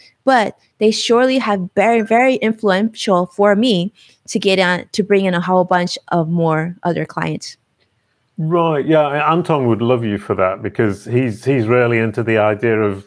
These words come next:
Speaker 2: helping people, communicating, and don't expect to sell to everybody. You can
Speaker 1: Yes.
Speaker 2: actually just hang out with people online or offline without actually needing to sell. And that kind of, the, the next part of this question is, we've been talking about branding,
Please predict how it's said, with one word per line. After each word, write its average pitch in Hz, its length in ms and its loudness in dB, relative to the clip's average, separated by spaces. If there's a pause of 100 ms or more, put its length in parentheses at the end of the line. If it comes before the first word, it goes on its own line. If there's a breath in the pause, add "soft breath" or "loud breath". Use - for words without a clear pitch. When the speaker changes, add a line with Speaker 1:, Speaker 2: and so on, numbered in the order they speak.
Speaker 2:
helping 131 360 0
people, 107 320 -2
communicating, 110 920 -2 (240 loud breath)
and 233 140 -10
don't 240 240 -2
expect - 480 -6
to 123 80 -8
sell 143 500 0
to - 160 -4
everybody. 135 720 0 (220 loud breath)
You 143 160 0
can 147 100 -2
Speaker 1:
Yes. 156 100 2
Speaker 2:
actually 151 200 -6
just 127 260 -2
hang 120 220 -4
out 120 180 -2
with 110 220 -8
people 123 500 -2 (160)
online 120 420 2
or 107 120 2
offline 120 580 0
without 120 320 -2
actually 117 320 -6
needing 107 280 -4
to 107 40 -12
sell. 139 240 0 (220 loud breath)
And 156 160 0
that 202 180 -2
kind 160 200 -2
of, 135 220 -4 (140)
the, - 120 -8
the 151 460 -2
next 196 280 -2
part 220 200 0
of 170 60 -6
this 151 140 -4
question 127 260 0
is, 120 80 -8 (220)
we've 139 180 0
been 160 160 0
talking 208 460 -4
about 127 340 -4
branding, 131 680 0